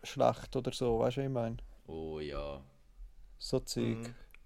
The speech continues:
Speaker 2: Das geht
Speaker 1: So
Speaker 2: gar
Speaker 1: dis-
Speaker 2: nicht.
Speaker 3: Red Flag
Speaker 1: Disrespect
Speaker 3: hoch tausend.
Speaker 1: Ja, so à la, ich bin ja da, zum bedient werden. Zum
Speaker 2: Du bist
Speaker 1: Beispiel.
Speaker 2: ein Zweitklassenmensch
Speaker 3: Schon, ja.
Speaker 2: und so. Ja.
Speaker 1: Ja.
Speaker 3: <laughs>
Speaker 1: Das.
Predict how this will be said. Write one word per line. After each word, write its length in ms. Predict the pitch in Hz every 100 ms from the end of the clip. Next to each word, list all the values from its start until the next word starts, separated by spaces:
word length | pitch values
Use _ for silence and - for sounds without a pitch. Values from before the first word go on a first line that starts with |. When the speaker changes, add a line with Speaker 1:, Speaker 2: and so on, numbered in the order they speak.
| - - -
Speaker 2:
Das 260 | 73 -
geht 140 | - 127
Speaker 1:
So 160 | 120
Speaker 2:
gar 80 | 117
Speaker 1:
dis- 220 | 135 120
Speaker 2:
nicht. 160 | 139 131
Speaker 3:
Red 60 |
Flag 180 | 123 131
Speaker 1:
Disrespect 240 | 120 123 -
Speaker 3:
hoch 80 |
tausend. 640 | - 123 123 120 110 - - - - - -
Speaker 1:
Ja, 340 | 117 120 117
so 420 | 113 120 120 117 117
à 100 | 123
la, 280 | 123 117 - - - -
ich 160 | 131 127
bin 140 | - 127
ja 140 | 123
da, 180 | 123 123
zum 200 | - 127
bedient 400 | 120 127 131 131
werden. 480 | 113 104 110 110 113 - - - - - - - - - - - - - - - - - - - - -
Zum 160 | 123
Speaker 2:
Du 80 | 117
bist 80 | 107
Speaker 1:
Beispiel. 120 | -
Speaker 2:
ein 120 | 113 113
Zweitklassenmensch 920 | 80 78 - - 143 143 123 117 139
Speaker 3:
Schon, 60 |
ja. 0 |
Speaker 2:
und 100 | 69
so. 220 | - 65 65 - - -
Ja. 180 | 82 76 - - -
Speaker 1:
Ja. 280 | 113 110 117 113 113 127 - -
Speaker 3:
<laughs> 540 | - - - - -
Speaker 1:
Das. 420 | 117 117 120 -